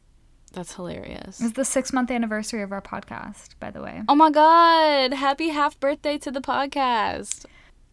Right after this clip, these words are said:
Speaker 2: Oh my God, what
Speaker 1: Thanks
Speaker 2: was
Speaker 1: for
Speaker 2: I
Speaker 1: listening if you've been listening for the last six fucking months. Can you
Speaker 2: Yeah.
Speaker 1: believe we've been doing this for six months and we only have, like, twenty something episodes? Thirty
Speaker 2: We
Speaker 1: episodes.
Speaker 2: hit thirty last week, I think, or the week before.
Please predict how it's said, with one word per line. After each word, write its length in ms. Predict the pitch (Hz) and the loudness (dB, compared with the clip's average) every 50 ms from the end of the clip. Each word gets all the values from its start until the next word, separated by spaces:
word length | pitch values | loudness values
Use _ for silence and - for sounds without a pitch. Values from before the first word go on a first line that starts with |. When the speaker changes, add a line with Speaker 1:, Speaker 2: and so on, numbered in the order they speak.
| - | -4
Speaker 2:
Oh 80 | 226 233 | -2 0
my 100 | 240 240 | 0 2
God, 120 | 226 220 | 4 4
what 60 | 214 202 | 4 6
Speaker 1:
Thanks 160 | 254 - 285 | 6 4 4
Speaker 2:
was 80 | 226 226 | 4 2
Speaker 1:
for 60 | - | 2
Speaker 2:
I 20 | 233 | 2
Speaker 1:
listening 300 | 247 269 - 254 214 202 | 2 2 0 -2 -2 -2
if 100 | 202 - | -4 -4
you've 120 | 220 208 185 | -4 -4 -4
been 120 | 202 196 | -4 -4
listening 260 | 185 202 - - 214 185 | -4 -4 -6 -6 -8 -8
for 100 | - 175 | -8 -6
the 80 | 165 | -4
last 280 | 165 175 180 - - - _ _ _ - | -4 -4 -4 -6 -12 -18 _ _ _ -10
six 420 | - - - - 202 196 - - - - - - | -6 -4 -2 0 -2 -2 -4 -6 -12 -12 -16 -20
fucking 440 | - - - 190 175 - 196 190 185 | -18 -12 -10 -10 -8 -8 -8 -8 -6
months. 300 | 180 180 180 170 220 220 | -6 -6 -6 -6 -6 -6
Can 140 | 233 240 240 | -2 -2 -2
you 40 | 254 | 0
Speaker 2:
Yeah. 40 | 233 | 0
Speaker 1:
believe 160 | 262 254 269 | -2 -4 -4
we've 100 | 285 285 | -4 -2
been 120 | 294 269 | -2 -2
doing 180 | 220 208 190 208 | -2 -2 -6 -8
this 120 | 226 240 | -8 -10
for 100 | - - | -12 -14
six 340 | - - - - 220 226 - | -14 -12 -10 -10 -10 -10 -10
months 280 | 196 170 170 196 226 - | -10 -10 -10 -10 -12 -12
and 100 | - 208 | -10 -10
we 80 | 202 190 | -10 -8
only 200 | 185 196 208 214 | -8 -8 -8 -8
have, 140 | 220 226 233 | -8 -8 -8
like, 120 | 226 - | -10 -12
twenty 240 | - - 180 170 175 | -12 -12 -12 -12 -12
something 220 | 180 196 185 175 165 | -12 -12 -12 -12 -12
episodes? 400 | - - - 202 208 214 - - _ - | -12 -14 -14 -14 -16 -16 -18 -20 _ -10
Thirty 200 | - - 262 269 | -8 -6 -4 -4
Speaker 2:
We 60 | 254 | -6
Speaker 1:
episodes. 180 | - - 269 226 202 | -6 -6 -8 -8 -8
Speaker 2:
hit 60 | 202 | -8
thirty 300 | - 233 220 226 233 220 | -8 -8 -6 -6 -6 -6
last 320 | 208 202 208 214 - - - | -6 -6 -8 -8 -10 -12 -12
week, 220 | 214 202 - - | -12 -12 -12 -12
I 80 | 214 202 | -14 -14
think, 400 | - 214 208 214 214 214 - - | -12 -12 -10 -10 -12 -14 -14 -14
or 80 | 220 220 | -12 -10
the 120 | 202 208 | -10 -10
week 180 | 208 214 202 - | -10 -10 -12 -12
before. 500 | - 208 - - 208 208 202 208 208 | -14 -14 -14 -12 -12 -12 -12 -12 -12